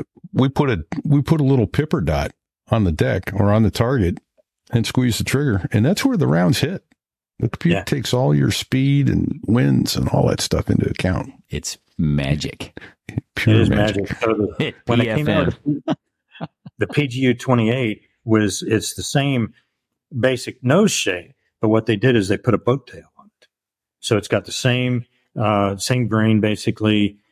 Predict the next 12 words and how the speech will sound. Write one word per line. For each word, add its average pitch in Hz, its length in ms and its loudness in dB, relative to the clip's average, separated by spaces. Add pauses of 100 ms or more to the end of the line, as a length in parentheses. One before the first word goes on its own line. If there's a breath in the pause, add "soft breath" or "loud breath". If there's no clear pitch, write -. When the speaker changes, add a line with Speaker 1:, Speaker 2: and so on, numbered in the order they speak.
(140)
Speaker 2:
uh, - 60 2
Speaker 3:
Yeah. 95 180 4
Speaker 2:
the 95 100 0
same, 110 400 0 (280)
uh, 92 480 -2
charge, 107 600 0 (440)
uh, 95 300 -12 (300)
powder 156 240 0
Speaker 3:
Did 95 140 4
it 90 60 4
Speaker 2:
charge. 87 100 2
Speaker 3:
just, 98 200 0